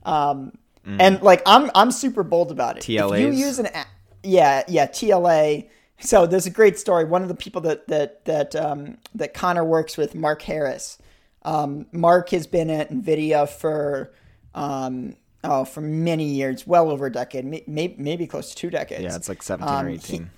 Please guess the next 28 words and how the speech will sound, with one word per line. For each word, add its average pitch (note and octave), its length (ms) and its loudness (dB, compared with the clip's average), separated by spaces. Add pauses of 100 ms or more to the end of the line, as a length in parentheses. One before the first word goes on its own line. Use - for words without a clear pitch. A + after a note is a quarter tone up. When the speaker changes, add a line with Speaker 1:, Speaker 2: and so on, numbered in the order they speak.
(480)
Speaker 1:
he's, F3+ 600 -4
he G3 120 -2
was D#3+ 180 -6
one F3 160 0
of D#3+ 80 -2
the D3 80 0
founding D3+ 1200 -4 (380)
figures C#3 720 -2
of D3 380 0
the D3 140 4
G D#3+ 240 -6
P D#3+ 140 -8
G D3 180 -8
P B2 120 -6
U C#3+ 220 -4
movement. C3+ 580 -4 (460)
Um, C3 640 0 (200)
uh, C3+ 460 -10 (160)
you E3 140 -4
know, B2+ 140 -2
he, - 260 -6
he's F3 400 -2
one E3+ 100 2
of D#3 80 0
the D3 160 4
people D#3+ 400 -6
responsible D3 800 -2
for, C#3+ 560 -4